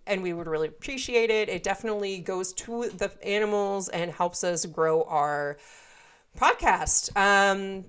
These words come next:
so that's it. You can go to our website. And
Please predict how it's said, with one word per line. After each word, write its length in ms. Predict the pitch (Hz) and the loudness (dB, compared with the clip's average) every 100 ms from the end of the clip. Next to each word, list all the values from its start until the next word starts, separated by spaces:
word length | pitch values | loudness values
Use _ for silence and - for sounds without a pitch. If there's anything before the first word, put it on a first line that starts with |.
| - | -6
so 600 | - 226 185 160 147 - - _ _ _ - - _ _ _ _ _ | 4 6 6 4 2 -8 -20 _ _ _ -20 -20 _ _ _ _ _
that's 360 | 165 185 - 180 | -4 -2 -2 0
it. 320 | 170 196 175 | -2 -4 -8
You 60 | 190 | -6
can 100 | 185 | -2
go 80 | |
to 60 | 180 | 0
our 100 | 175 | 2
website. 580 | 170 165 - 180 175 - | 0 0 2 2 0 -8
And 380 | 170 165 160 151 | -8 -6 -6 -8